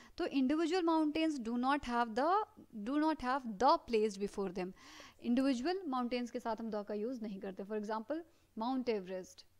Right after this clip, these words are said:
Mount Abu, Mount Blanc। The is necessary if the name of the country is paired with the word kingdom, republic, united और फेडरेशन। जब हम कंट्रीज के सेंस में बात करते हैं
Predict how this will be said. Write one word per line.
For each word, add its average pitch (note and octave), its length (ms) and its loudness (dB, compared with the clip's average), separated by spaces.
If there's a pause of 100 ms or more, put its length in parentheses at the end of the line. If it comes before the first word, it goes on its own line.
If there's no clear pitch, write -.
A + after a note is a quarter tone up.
(100)
Mount A#3 360 -4
Abu, F#3 340 -6 (360)
Mount A3 400 -4
Blanc। B3+ 420 -2 (500)
The C4+ 200 4 (140)
is D#4 120 -2
necessary C4+ 460 -2 (100)
if B3 140 -4
the A#3+ 80 -2
name A3+ 220 -4
of G#3+ 100 -8
the A#3 100 0
country G#3+ 340 -6 (160)
is D#4+ 140 -4 (200)
paired G#3+ 440 2
with G3 140 -2
the C4 120 0 (380)
word A#3+ 240 0 (200)
kingdom, G3 460 -4 (140)
republic, G#3 580 -2 (480)
united A3+ 520 -2
और D#4 300 0
फेडरेशन। F#3+ 440 -2
जब A3+ 140 -2
हम C#4 100 0
कंट्रीज C#4 600 0
के E4 120 -2
सेंस A#3+ 320 -6
में A3 120 -8
बात G3+ 240 -6
करते G3 340 -10
हैं F#3+ 220 -10